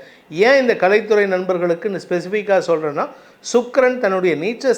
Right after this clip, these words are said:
ஸ்தானத்தை நோக்கி பயணிச்சுட்டு இருக்காரு, கன்னி ராசியை நோக்கி. அந்த இடத்துக்கு போகும்பொழுது, உங்க சிம்ம ராசியில் இருக்கும்பொழுது பிரச்சனை இல்லை, சிம்ம ராசிக்கு அடுத்து கன்னி ராசிக்கு போகும்பொழுது, நீச்ச ஸ்தானத்துக்கு போகும்போது, நீச்ச பங்க பலனை அடையும் பொழுது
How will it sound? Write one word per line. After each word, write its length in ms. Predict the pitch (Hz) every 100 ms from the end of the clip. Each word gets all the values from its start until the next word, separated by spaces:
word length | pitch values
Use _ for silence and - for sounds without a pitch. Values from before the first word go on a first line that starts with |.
| -
ஸ்தானத்தை 380 | 190 180 180
நோக்கி 280 | 165 175 180
பயணிச்சுட்டு 500 | 175 160 170 165 156
இருக்காரு, 340 | 147 151 147 139
கன்னி 300 | 156 170 180
ராசியை 340 | 165 156 151
நோக்கி. 380 | 143 143 143 - - - _
அந்த 340 | 135 170 160
இடத்துக்கு 400 | 180 269 320 277
போகும்பொழுது, 760 | 254 196 220 226 196 190 175 143
உங்க 340 | 180 165 170 156
சிம்ம 300 | - 202 254
ராசியில் 420 | 254 240 220 196
இருக்கும்பொழுது 540 | 208 226 214 196 214
பிரச்சனை 380 | 202 175 185 185
இல்லை, 200 | 165 156 135 - - _
சிம்ம 320 | - 202 247
ராசிக்கு 420 | 247 226 220 -
அடுத்து 280 | 190 196 214
கன்னி 300 | 170 190 262
ராசிக்கு 420 | 254 202 202 208 180
போகும்பொழுது, 540 | 185 180 180 175 202
நீச்ச 340 | 180 220 240 208
ஸ்தானத்துக்கு 380 | 214 190 175 160
போகும்போது, 420 | 165 165 180 196
நீச்ச 400 | 156 190 240 214 156
பங்க 320 | 156 214 240
பலனை 320 | 202 180 180
அடையும் 500 | 160 165 190 175 165
பொழுது 440 | 147 160 160 277